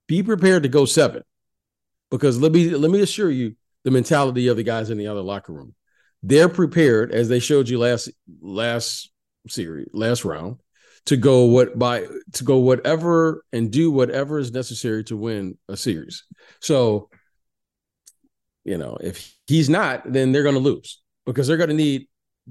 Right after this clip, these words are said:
those type of efforts every night. I mean,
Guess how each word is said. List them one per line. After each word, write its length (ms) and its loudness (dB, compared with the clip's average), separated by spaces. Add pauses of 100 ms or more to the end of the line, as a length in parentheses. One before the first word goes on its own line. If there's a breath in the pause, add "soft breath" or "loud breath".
(120)
those 460 -6
type 240 -8
of 180 -10
efforts 680 -14 (180)
every 240 0
night. 300 -6 (600)
I 60 -8
mean, 380 -2